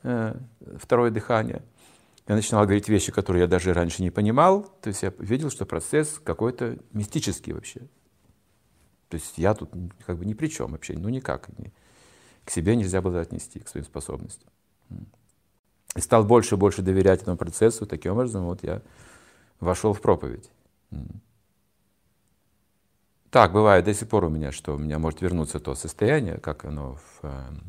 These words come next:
в гунакарме есть. Что страх может прийти, но я уже знаю, что это иллюзорная вещь. М. То есть я могу уже как бы в стороне наблюдать за ним. То есть я не тело, то есть у меня же есть этот опыт.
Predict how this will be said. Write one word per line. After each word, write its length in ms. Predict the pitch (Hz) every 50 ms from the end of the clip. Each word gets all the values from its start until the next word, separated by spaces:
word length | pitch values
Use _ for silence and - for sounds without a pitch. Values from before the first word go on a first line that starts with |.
| 95 98 95 -
в 100 | 80 80
гунакарме 560 | 80 90 90 92 90 - 113 104 85 80 78
есть. 300 | 71 60 58 - - - _ _ _ _ _ _ _ _ _ _ _ _ _ _ _ _ _ _ _ _ _ _ _ _ _ _ -
Что 200 | - - - -
страх 300 | - - 107 101 87 -
может 220 | 90 87 87 87 -
прийти, 260 | - - 113 - 151
но 80 | 135
я 140 | 139 185 202
уже 160 | 196 185 185
знаю, 360 | 170 160 160 160 156 147 139 131
что 300 | - - - 120 110 104
это 200 | 101 - 101 98
иллюзорная 540 | 92 98 110 113 104 82 69 67 69 67
вещь. 280 | - - - - - _ _ _ _ _ _ _ _ _ _ _ _ _ _ _ -
М. 180 | - 69 - - _ _ _ _ _ _ _ _ _ _ _ _
То 80 | - 95
есть 120 | 92 -
я 40 | 113
могу 200 | 110 117 107 107
уже 340 | 95 87 92 82 73 76 - -
как 140 | - 95
бы 80 | 85 87
в 60 | -
стороне 440 | - - 101 92 82 71 65 67 - _ _ -
наблюдать 420 | 78 67 69 71 67 69 62 -
за 80 | - 62
ним. 200 | 64 - - - _ _ _ _ _ _ _ _ _ _ _ _ _ _ _ _ _ _ - - _ -
То 60 | -
есть 100 | 85 82
я 120 | 101 104
не 120 | 98 87 80
тело, 320 | - - 64 50 - -
то 180 | - _ - -
есть 140 | 73 - -
у 20 |
меня 220 | 80 87 98 98 92
же 120 | 85 80
есть 140 | 73 - -
этот 260 | - - - - -
опыт. 220 | 58 - _ -